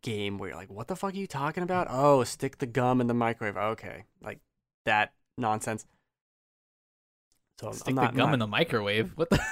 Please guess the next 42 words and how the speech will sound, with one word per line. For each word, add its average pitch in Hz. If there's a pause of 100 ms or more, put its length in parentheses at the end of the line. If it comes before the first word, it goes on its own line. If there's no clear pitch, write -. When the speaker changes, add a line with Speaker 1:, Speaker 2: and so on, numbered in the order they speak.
Speaker 2:
<laughs> -
Speaker 1:
I'm 147
pretty, 240
Speaker 2:
what 165
Speaker 1:
there's 190
Speaker 2:
is 214
Speaker 1:
some, 240
Speaker 2:
that? -
Speaker 1:
uh, 117 (180)
adventure 131
game, 107
like, 107
famously 120
you 104
put, - (100)
oh, 151
it's 139
a 131
hamster. - (340)
You 120
put 147
the 127
hamster 120
in 135
the 135
microwave 135
and 117
it -
kills 117
it, 127
and 123
that's, 127
like, 117
part 101
of 101
the 101
game. 98 (340)
I, -
I 143
don't 175
Speaker 2:
Mm. 147
Speaker 1:
remember 113